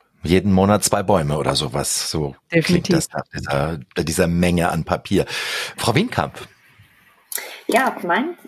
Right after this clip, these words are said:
Speaker 3: größter Vorteil im täglichen Arbeiten ist eigentlich das Reporting. Ich hatte es eben schon mal angesprochen, insbesondere wenn es so ums Recruiting Marketing geht,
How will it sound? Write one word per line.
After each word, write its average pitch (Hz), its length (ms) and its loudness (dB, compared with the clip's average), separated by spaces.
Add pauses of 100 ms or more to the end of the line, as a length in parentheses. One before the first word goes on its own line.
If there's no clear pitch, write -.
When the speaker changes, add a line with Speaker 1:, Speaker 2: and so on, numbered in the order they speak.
(120)
Speaker 3:
größter 240 420 0
Vorteil 226 480 2
im 185 100 -2
täglichen 208 480 -2
Arbeiten 196 420 2
ist 170 120 -6
eigentlich 180 180 -2
das 190 160 -4
Reporting. 185 560 2
Ich 165 140 -8
hatte 185 120 -2
es 175 120 0
eben 185 200 2
schon - 160 -2
mal 165 260 0 (340)
angesprochen, 196 680 0
insbesondere 196 580 2
wenn 185 100 -2
es 190 100 -4
so 202 80 2
ums 190 240 -2
Recruiting 208 440 -2
Marketing 208 640 0
geht, 208 340 2